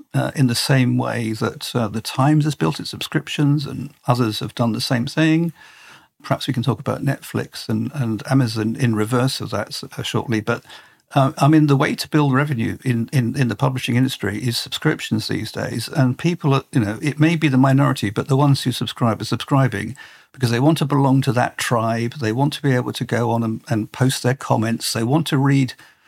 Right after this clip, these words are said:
editorial that appeals to them. They don't want to hear contrary views. And, you know, if you go into the, into the, uh, comment section of the Daily Telegraph, as I do, for the reasons I've already stated,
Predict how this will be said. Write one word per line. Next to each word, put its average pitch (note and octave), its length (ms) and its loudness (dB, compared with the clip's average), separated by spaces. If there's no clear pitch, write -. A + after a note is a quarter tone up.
editorial C3+ 720 2
that B2+ 140 -2
appeals C3+ 480 2
to - 160 -2
them. B2 280 2
They A2+ 100 -2
don't C3+ 240 0
want C#3+ 160 2
to B2 80 -2
hear C3 220 2
contrary B2 680 2
views. B2 640 -2
And, C3 680 4
you D3+ 80 6
know, A#2 80 4
if C3 160 0
you D3 60 2
go D#3+ 140 4
into C#3+ 300 2
the, A#2 260 0
into B2+ 240 2
the, G#2+ 160 -2
uh, A2+ 300 -4
comment - 340 2
section - 340 -6
of G#2 120 -2
the - 20 -8
Daily A2 140 -2
Telegraph, A2 420 -4
as A2+ 180 0
I A2 160 0
do, B2+ 360 -2
for - 120 -6
the A2 80 -2
reasons A2+ 360 -2
I've A2+ 180 -4
already G#2+ 200 -2
stated, - 560 -2